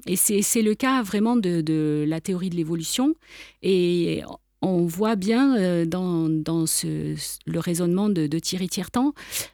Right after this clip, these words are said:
que, hum, le, pourquoi cette théorie a eu autant de succès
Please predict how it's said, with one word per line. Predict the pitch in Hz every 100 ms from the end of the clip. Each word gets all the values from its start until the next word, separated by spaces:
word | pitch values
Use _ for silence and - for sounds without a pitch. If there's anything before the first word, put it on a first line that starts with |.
| - 170
que, | 220 190 185 180
hum, | 170 170 170 175 - - - -
le, | - 233 -
pourquoi | - 240 - 277 285 -
cette | - 208 - 196 190
théorie | 226 202 240
a | 208
eu | 180
autant | 190 220 220
de | 202
succès | - - - 262